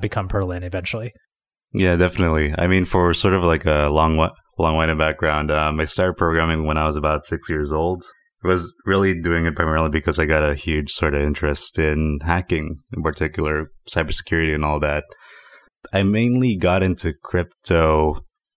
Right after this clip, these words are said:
Speaker 2: because I was working a lot within the sort of gray hat slash white hat marketplaces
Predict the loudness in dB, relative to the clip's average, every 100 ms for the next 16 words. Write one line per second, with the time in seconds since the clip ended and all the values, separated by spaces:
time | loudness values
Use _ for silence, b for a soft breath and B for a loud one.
0 | -6 -6 0 2 2 0 -2 -4 -2 0
1 | 2 2 0 0 0 2 2 2 -2 -4
2 | -2 0 0 0 0 2 2 2 0 -2
3 | -4 -2 -2 0 0 0 2 -2 -2 -2
4 | 0 0 -4 -6 -4 -2 -2 0 0 0
5 | -4